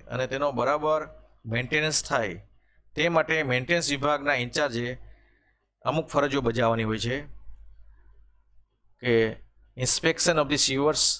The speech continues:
મળવાહીનું નિરીક્ષણ કરવું,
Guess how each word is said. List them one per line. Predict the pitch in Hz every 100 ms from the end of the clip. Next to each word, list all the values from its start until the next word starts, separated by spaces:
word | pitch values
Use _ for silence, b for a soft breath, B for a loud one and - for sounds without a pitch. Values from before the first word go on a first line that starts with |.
| - - _ _ _ _ _ _ _ _ _ _ _
મળવાહીનું | 113 120 147 151 160 156
નિરીક્ષણ | 123 139 - 151
કરવું, | 156 151 156